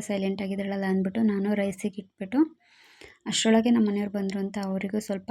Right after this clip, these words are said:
ಹಾಲು ಮತ್ತೆ ಬೂಸ್ಟ್ ಹಾಕಿ ಕಲಸಿ ಅವ್ರಿಗೆ ಕೂಡ ಕೊಟ್ಬಿಡೋಣ ಅಂತ ಅಂದ್ಬಿಟ್ಟು,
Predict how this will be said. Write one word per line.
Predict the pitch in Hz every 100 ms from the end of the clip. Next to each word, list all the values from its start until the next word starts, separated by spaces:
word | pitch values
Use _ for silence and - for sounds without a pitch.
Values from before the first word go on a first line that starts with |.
| 226
ಹಾಲು | - 190 190 196
ಮತ್ತೆ | 190 196 185
ಬೂಸ್ಟ್ | 196 196 -
ಹಾಕಿ | 196 190 190
ಕಲಸಿ | - 185 185 - 294 302 _ - - _ _ _ _ _ _ _ _
ಅವ್ರಿಗೆ | 214 202 214
ಕೂಡ | - 208 226
ಕೊಟ್ಬಿಡೋಣ | 208 - - 202 196 196
ಅಂತ | 196 190
ಅಂದ್ಬಿಟ್ಟು, | 190 185 190 214